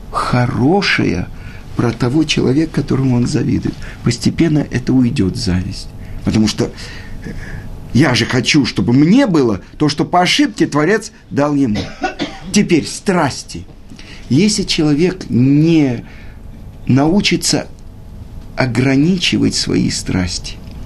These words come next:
управлять ими, то есть божественная душа наша, то, что называется нешама,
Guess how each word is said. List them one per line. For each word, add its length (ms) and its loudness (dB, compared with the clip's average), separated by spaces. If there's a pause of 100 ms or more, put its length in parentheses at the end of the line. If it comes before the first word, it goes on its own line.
(3000)
управлять 840 4
ими, 360 2 (500)
то 120 4
есть 260 -2 (480)
божественная 640 2
душа 380 2
наша, 360 0
то, 160 0
что 160 -2
называется 520 2
нешама, 800 2